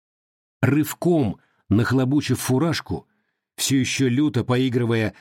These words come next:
махорчатой плетью, заговорил, и в голосе его появились неожиданная мягкость и предупредительность. Господа, вы не так меня изволили понять. Я, конечно, воспитаниев не получал особых таких,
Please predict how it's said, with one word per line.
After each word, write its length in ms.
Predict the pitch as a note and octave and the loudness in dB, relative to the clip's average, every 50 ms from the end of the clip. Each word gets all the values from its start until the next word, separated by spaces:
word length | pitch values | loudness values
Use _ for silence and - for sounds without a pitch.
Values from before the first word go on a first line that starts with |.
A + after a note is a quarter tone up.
| - - _ _ | -18 -20 _ _
махорчатой 800 | - G2+ A2+ A2+ - - - D3 C#3 - - - A#2 - A#2+ G#2 | -2 0 0 0 0 -2 -2 -2 -2 -2 -2 -4 -2 0 -2 -2
плетью, 480 | - B2 C#3+ E3 - - - G#2+ G2 G2 | 0 0 -2 -2 -2 -2 -2 -2 -2 -2
заговорил, 720 | F#2 - B2+ A#2+ B2+ C3+ C3+ D3 C#3 C3 A2+ F#2 D#2 - _ _ _ _ _ _ _ _ _ - | -2 -2 -2 -2 -2 -2 -2 0 0 -2 -2 -2 -4 -8 _ _ _ _ _ _ _ _ _ -2
и 100 | A#2+ G#2+ | 0 0
в 100 | F#2+ G#2+ | 0 0
голосе 440 | G#2 F3+ F3 D#3 C3 - - A#2+ | 0 0 0 0 0 -2 -2 0
его 260 | A#2+ A2+ G#2+ G#2 G2 F#2+ | 0 0 0 0 -2 0
появились 560 | - A#2+ A#2 A2+ A2+ C3+ C#3+ C3+ A#2+ - A#2+ | 0 0 0 0 0 0 0 -2 -2 -2 -2
неожиданная 720 | B2 B2 A#2+ A2 F2+ E2 B2+ C3 A#2+ B2 A#2+ A2 G#2+ G#2+ | -2 -2 -2 -2 -2 -2 -2 -2 0 0 0 0 0 0
мягкость 640 | G#2+ G#2+ A2+ C3 B2 - - - B2 - - - - _ _ _ _ _ _ | 0 0 0 -2 -4 -4 -4 -4 -4 -4 -4 -8 -14 _ _ _ _ _ _
и 80 | - A2 | -2 0
предупредительность. 1080 | - - A2+ G#2+ G#2 A2+ - - C3 A2 G#2 F#2+ - - C#2+ C#2 C2 - - - - - _ _ _ _ _ _ _ _ _ _ _ _ _ _ _ - | 0 0 0 0 0 0 0 0 0 0 0 -2 -2 -4 -8 -8 -8 -8 -8 -10 -10 -14 _ _ _ _ _ _ _ _ _ _ _ _ _ _ _ 0
Господа, 960 | A2 - C3 D#3 - - - E3 D#3 C#3 G#2 F#2+ F2 D#2+ - F2 - - - - _ _ _ _ _ _ _ - | 0 2 2 0 0 0 0 0 0 2 0 0 -2 -2 -2 -4 -6 -6 -8 -14 _ _ _ _ _ _ _ 0
вы 160 | E3+ A#3+ A#3+ | 0 2 2
не 140 | A#3 A#3+ - | 2 2 0
так 260 | - A#3 A3 - D#3+ | 0 0 0 0 0
меня 280 | G3+ G3+ G3 G3 F#3 | 2 2 2 2 2
изволили 500 | D#3+ A#2 A#2 D3+ F3+ E3 D3+ D3 C3+ C3 | 0 0 0 0 2 2 2 2 0 0
понять. 560 | A#2+ - A2 E2+ - - - - - - - _ _ _ _ _ _ _ _ _ _ - | -2 -2 -6 -6 -6 -10 -12 -12 -14 -18 -20 _ _ _ _ _ _ _ _ _ _ 0
Я, 340 | G2 E2+ G2+ B2+ D3+ D3 - | 2 2 4 4 2 2 2
конечно, 580 | - D#3+ D#3 C#3 C#3 C#3+ C#3 - - C3+ C#3 | 2 2 2 2 2 2 0 0 0 0 0
воспитаниев 840 | C3 C#3 C3 - - C#3 - C#3+ C#3+ C3+ C3 B2+ C3 C3+ B2 A2+ - | 2 0 0 0 -2 -2 0 0 0 0 2 2 2 0 0 0 0
не 120 | C3+ C3 - | -2 -2 0
получал 640 | - B2 B2 B2+ - - - B2+ D3+ F3 F#3 F#3+ | 0 0 0 0 0 -2 -2 0 0 0 0 0
особых 440 | F#3 D3+ - D#3 D3+ A2+ G#2+ G#2 - | 0 -2 -2 -2 -2 0 -2 -2 -2
таких, 480 | - C3 B2 - A#2 - - - - | -2 -2 -2 0 -2 -2 -2 -4 -8